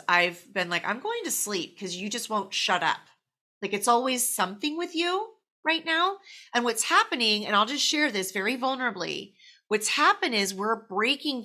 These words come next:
through a level of success over here. And my little girl is going fucking crazy about why it's whatever, whatever. It doesn't even matter what she says. It's like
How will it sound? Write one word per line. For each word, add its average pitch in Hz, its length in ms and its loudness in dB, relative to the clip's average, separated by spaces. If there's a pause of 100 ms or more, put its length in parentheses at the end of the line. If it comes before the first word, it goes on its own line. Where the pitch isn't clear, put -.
through 233 420 0
a 202 100 4
level 196 520 4
of 180 160 -4
success - 720 0
over 277 240 -2
here. 302 440 2 (920)
And 220 380 6
my 220 260 2
little 349 200 -2
girl 269 220 6
is 214 200 -2
going 214 500 -2 (480)
fucking 240 460 -2
crazy 233 880 0
about 180 300 2
why 185 220 6
it's 196 520 0
whatever, 208 600 4
whatever. 202 500 4
It - 40 -10
doesn't 226 160 -6
even 226 160 -6
matter 180 320 4
what 143 280 -2
she - 160 0
says. 156 320 -2
It's 156 160 -10
like 160 340 2